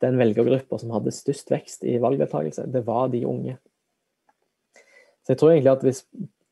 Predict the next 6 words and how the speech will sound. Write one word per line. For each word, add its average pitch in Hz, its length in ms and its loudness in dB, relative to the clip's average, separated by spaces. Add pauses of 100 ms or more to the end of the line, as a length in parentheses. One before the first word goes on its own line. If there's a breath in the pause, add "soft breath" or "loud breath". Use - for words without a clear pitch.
(220)
norske 127 300 -6
politikere 123 340 -2
ikke - 220 -8
tar 117 180 0
hintet, 131 320 -2 (480)
eh, - 480 -10